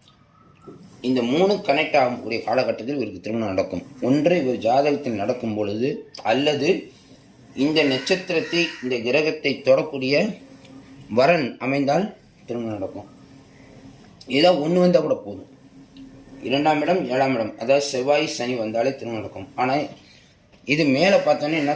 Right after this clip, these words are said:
தெரியுதுன்னா, ஏழாம் இடம் சனி இருக்கு, தாமதமான திருமணம் அப்படின்லாம் நீங்க சொல்லுவீங்க.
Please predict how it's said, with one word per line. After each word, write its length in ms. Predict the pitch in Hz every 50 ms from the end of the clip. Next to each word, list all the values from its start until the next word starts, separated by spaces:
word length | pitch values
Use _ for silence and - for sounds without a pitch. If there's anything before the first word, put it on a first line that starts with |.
| 143 -
தெரியுதுன்னா, 340 | 127 123 123 127 127 156 175 147
ஏழாம் 240 | 131 139 151 160 151
இடம் 180 | 139 131 123 -
சனி 160 | 135 127 143
இருக்கு, 220 | 151 135 123 - - -
தாமதமான 540 | - 123 135 143 139 135 139 135 139 135 127 -
திருமணம் 360 | 127 120 117 117 127 135 131
அப்படின்லாம் 380 | 117 107 110 117 123 127 135 139
நீங்க 140 | 127 - -
சொல்லுவீங்க. 400 | 120 117 120 127 113 107 104 95